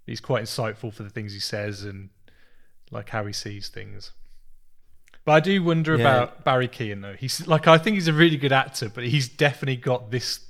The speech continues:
Speaker 1: thing down of, like, how he plays things. Like, even if you,
Speaker 2: <laughs> Yeah.
Speaker 1: like, even if you watch Green Knight and, um, you know, he's, he's got, got a very particular way about him.
Speaker 2: Yeah, he definitely has his tics.
Speaker 1: Tics,
Speaker 2: He has
Speaker 1: yeah.
Speaker 2: his actor's tics and stuff, and
Speaker 1: Mm.
Speaker 2: you can,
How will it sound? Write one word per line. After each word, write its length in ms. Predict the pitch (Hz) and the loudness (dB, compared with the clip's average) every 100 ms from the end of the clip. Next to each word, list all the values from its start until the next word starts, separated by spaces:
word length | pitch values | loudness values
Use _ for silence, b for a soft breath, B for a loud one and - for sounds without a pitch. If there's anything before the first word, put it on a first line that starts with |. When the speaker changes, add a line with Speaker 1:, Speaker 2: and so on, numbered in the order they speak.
| - | -10
Speaker 1:
thing 300 | - 120 120 | -6 -4 -2
down 320 | 110 113 110 104 | -2 -2 -2 -6
of, 180 | 98 | -8
like, 220 | 110 104 - | -10 -10 -8
how 200 | 113 104 | -8 -6
he 100 | 101 | -8
plays 400 | - 104 101 - | -8 -8 -10 -12
things. 420 | 104 95 98 - b b b | -16 -16 -18 -20 b b b
Like, 180 | 110 117 | -6 -2
even 160 | 123 | -2
if 80 | 127 147 127 | 2 2 4
you, 100 | 170 | 2
Speaker 2:
<laughs> 40 | - | 4
Yeah. 120 | 143 | 4
Speaker 1:
like, 160 | 143 | 6
even 160 | 175 170 | 6 6
if 100 | - | 6
you 120 | 175 | 4
watch 260 | 156 143 - | 4 2 -2
Green 360 | 139 139 127 | 2 4 2
Knight 300 | 117 117 117 | 0 0 -2
and, 340 | 113 113 107 107 | -4 -8 -10 -8
um, 320 | 110 104 101 b b b b b b b b b | -8 -8 -10 b b b b b b b b b
you 80 | - | -12
know, 80 | 107 | -12
he's, 300 | 104 107 - - - _ - - - - | -10 -10 -12 -18 -20 _ -20 -20 -18 -16
he's 160 | - - | -12 -10
got, 300 | - 120 - 123 | -8 -10 -10 -4
got 140 | 143 | -2
a 40 | 127 | -2
very 220 | 127 120 | 0 -2
particular 540 | 113 - 135 - 113 107 | -4 -10 -12 -8 -8 -6
way 240 | 104 104 | -6 -8
about 280 | 98 98 104 | -8 -10 -12
him. 140 | 104 - - - - - - - - - - - - - - | -14 -18 -20 -20 -20 -20 -20 -20 -20 -20 -20 -20 -20 -20 -8
Speaker 2:
Yeah, 240 | 113 110 101 | 0 2 2
he 160 | 110 | 0
definitely 420 | 117 135 - 135 | 0 -2 -2 -2
has 300 | 123 120 113 | -2 -2 -4
his 280 | - 95 85 | -4 -8 -8
tics. 440 | - - - - - | -10 -8 -8 -8 -10
Speaker 1:
Tics, 280 | 175 - - | -10 -8 -4
Speaker 2:
He 40 | |
has 120 | 95 | -2
Speaker 1:
yeah. 60 | 92 | -4
Speaker 2:
his 100 | 90 | -6
actor's 400 | - - - 90 | -12 -12 -10 -12
tics 420 | - - - - | -8 -8 -8 -8
and 120 | 87 85 | -10 -10
stuff, 400 | 87 85 - 90 | -10 -12 -12 -12
and 160 | 120 | -8
Speaker 1:
Mm. 80 | 87 | -10
Speaker 2:
you 60 | 85 | -10
can, 220 | - | -14